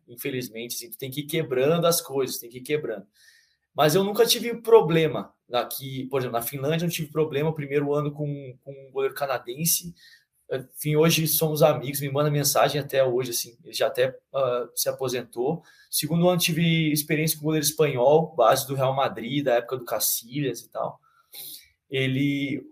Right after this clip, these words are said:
grande, a-, assim, fizemos uma amizade muito grande, mas eu vejo que era muito mais pela, pela minha atitude, assim,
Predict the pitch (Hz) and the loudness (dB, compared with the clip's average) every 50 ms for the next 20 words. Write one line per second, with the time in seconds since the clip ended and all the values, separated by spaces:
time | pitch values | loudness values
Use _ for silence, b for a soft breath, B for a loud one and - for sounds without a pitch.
0 | _ _ _ _ - 127 135 139 151 170 180 160 - - - 131 135 135 135 135 | _ _ _ _ -12 -2 6 6 8 8 8 4 2 2 6 6 6 6 6 4
1 | 135 131 - 147 - - 135 135 147 156 151 151 147 131 127 135 123 143 151 143 | 4 4 4 0 0 0 0 2 2 2 2 2 2 2 4 6 6 6 6 4
2 | 135 131 127 135 151 156 156 - 151 - 135 131 135 151 170 170 175 190 180 b | 0 -4 -2 -2 -2 -2 -2 -4 -6 -2 0 0 2 2 2 2 0 -2 -6 b
3 | b b b b b - 160 170 180 180 190 185 185 - 185 190 185 190 202 - | b b b b b 2 4 6 10 10 10 8 10 8 6 6 6 2 0 0
4 | 196 190 196 196 202 202 - - 208 196 196 185 170 - - - 185 175 175 175 | 2 2 4 4 4 2 2 2 4 4 4 2 -2 -6 -4 0 0 2 2 2
5 | 175 190 208 202 208 220 180 - 170 175 165 135 131 - - - - | 0 0 0 0 -2 -4 -4 -4 -4 -2 -2 -2 -2 -4 -6 -8 -12